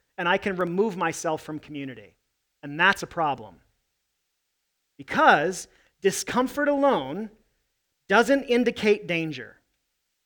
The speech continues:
You can be both safe and very uncomfortable. And providing and receiving care is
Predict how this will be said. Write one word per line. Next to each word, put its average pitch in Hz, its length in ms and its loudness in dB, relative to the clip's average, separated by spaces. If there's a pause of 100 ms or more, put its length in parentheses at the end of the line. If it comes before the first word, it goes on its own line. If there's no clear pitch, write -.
(220)
You 240 140 -2
can 320 200 -2
be 247 160 0
both 208 640 2
safe - 640 0 (640)
and 175 160 -2
very 190 380 6
uncomfortable. 147 720 -4 (1200)
And 180 160 -4
providing 233 720 2
and 190 160 -4
receiving 226 600 -4
care 165 500 -2 (340)
is 196 200 -2